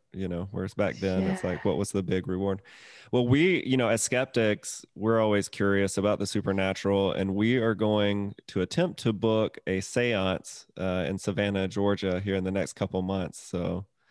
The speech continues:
Speaker 2: My dad said, my dad would let me smoke cigarettes, and he got a little mad at me when I drank early. He was like, "Please don't do that." But he said the one thing, never to do is to, a, a Ouija board, and I've never done it.
Speaker 1: So would you like to come to our seance? Is that what you're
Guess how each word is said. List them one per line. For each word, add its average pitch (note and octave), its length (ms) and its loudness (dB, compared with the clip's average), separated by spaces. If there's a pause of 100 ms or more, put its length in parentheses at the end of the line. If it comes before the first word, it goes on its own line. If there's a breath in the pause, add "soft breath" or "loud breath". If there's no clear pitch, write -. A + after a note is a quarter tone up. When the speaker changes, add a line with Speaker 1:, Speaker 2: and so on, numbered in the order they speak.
(220)
Speaker 2:
My A3 220 0
dad B3 360 -2
said, C4 320 0
my A3+ 160 2
dad A#3+ 220 0
would A#3+ 100 -4
let A3+ 140 -2
me A3 80 -4
smoke G3+ 260 0
cigarettes, A#3+ 600 -2 (500 soft breath)
and G3 520 0
he G#3+ 280 4
got F#3+ 200 2
a - 40 0
little G#3+ 140 4
mad G#3 180 2
at G#3 80 -4
me G3 160 2
when F#3 100 6
I F3 80 6
drank E3+ 340 0
early. A3 720 2 (160)
He G3 140 -2
was F#3 120 2
like, F3 160 -2
"Please F#3 160 0
don't F3+ 180 0
do F#3 160 -2
that." G3 320 -2
But F3+ 100 2
he F3+ 140 0
said F3 180 -2
the F3+ 80 4
one F#3+ 340 2
thing, F#3 440 0 (420)
never F#3 480 2
to F3 140 -4
do D#3+ 420 4
is D#3+ 200 0
to, D#3+ 320 4 (140)
a, D#3+ 240 0 (160)
a E3 140 4
Ouija D#3+ 360 0
board, D3 340 -4 (140)
and E3 100 0
I've D#3+ 100 -2
never E3+ 220 2
done D#3 180 -2
it. - 80 -6 (600 loud breath)
Speaker 1:
So B2 180 4
would B2 140 4
you C3+ 120 6
like B2+ 160 4
to B2 60 2
come B2 200 2
to B2+ 60 6
our A2+ 140 6
seance? A#2+ 480 2
Is G#2+ 120 0
that G#2+ 100 2
what - 80 2
you're G4+ 80 4